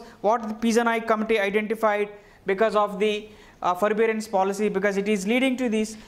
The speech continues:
continuous, uh, application of forbearance policy or the prolonged im-, implementation of forbearance policy leading to the, uh,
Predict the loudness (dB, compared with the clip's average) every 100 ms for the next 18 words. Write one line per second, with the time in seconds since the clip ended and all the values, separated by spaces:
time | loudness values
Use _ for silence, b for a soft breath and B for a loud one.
0 | B -4 -2 0 2 2 0 -4 -14 B
1 | B -4 0 2 0 0 0 0 0 0
2 | 0 0 0 2 2 0 -2 0 0 0
3 | 0 0 0 2 2 2 -2 -4 -6 -10
4 | -14 -10 -6 -4 -2 0 2 2 2 0
5 | 0 0 0 2 0 0 -2 0 0 0
6 | 0 2 2 2 2 2 2 0 -4 B
7 | B B B B B -4 0 2 0 -2